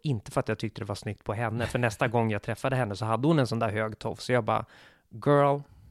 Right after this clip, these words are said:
Speaker 2: I want it on myself.
Speaker 1: "I want it on myself. I don't even want to be with you." <laughs> Det var...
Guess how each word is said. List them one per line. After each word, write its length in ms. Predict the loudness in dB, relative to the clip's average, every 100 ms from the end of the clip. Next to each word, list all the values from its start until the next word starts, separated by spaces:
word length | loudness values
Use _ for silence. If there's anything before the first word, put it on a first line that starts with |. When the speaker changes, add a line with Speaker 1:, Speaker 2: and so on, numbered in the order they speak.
| -8
Speaker 2:
I 120 | -4
want 280 | 0 2 2 0
it 60 |
on 160 | -2 -4
myself. 760 | -4 -8 -10 -6 -6 -8 -4 4
Speaker 1:
"I 200 | 6 6 10
want 240 | 10 10
it 140 | 6 6
on 200 | 8 8
myself. 800 | 4 2 6 10 10 8 0 -2 4
I 40 |
don't 320 | 6 4 2 2
even 180 | 2 6
want 240 | 6 6
to 80 | 0
be 500 | -4 -8 2 4 4 2
with 260 | 2 4
you." 160 | 4 4
<laughs> 160 | 4 0 -2 -6 -12 -12 -12 -18 _ _ _ _ -16 -6
Det 60 | -6
var... 160 | -4